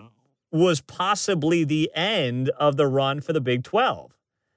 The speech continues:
Now, had Oklahoma State maybe lost a close game to, let's say, Oklahoma, and then they go beat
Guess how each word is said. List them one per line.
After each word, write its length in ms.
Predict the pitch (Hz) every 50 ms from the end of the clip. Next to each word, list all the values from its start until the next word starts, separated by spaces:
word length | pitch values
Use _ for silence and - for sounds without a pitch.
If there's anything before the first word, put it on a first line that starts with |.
| _ _ -
Now, 280 | 175 175 170 170 170 -
had 240 | - 254 277 277 - - -
Oklahoma 720 | 175 190 185 180 175 175 - 185 170 170 175 175 170 143
State 340 | - - 180 180 175 -
maybe 220 | 151 165 156 156 147
lost 320 | 143 147 160 165 - -
a 100 | 156 131
close 440 | 113 - - - 143 151 156 143 -
game 560 | - 143 135 139 139 143 147 151 156 156 - _ _ _ _ _
to, 80 | - 139
let's 220 | 147 147 135 -
say, 160 | - 151 143 -
Oklahoma, 800 | 135 143 139 - 139 131 127 131 139 139 151 156 160 165 165 - _ _ _ _ _ _ _ _ _ -
and 180 | 165 170 165
then 100 | 160 160
they 80 | 156 151
go 160 | 135 143 135
beat 300 | 117 - - 165 175 -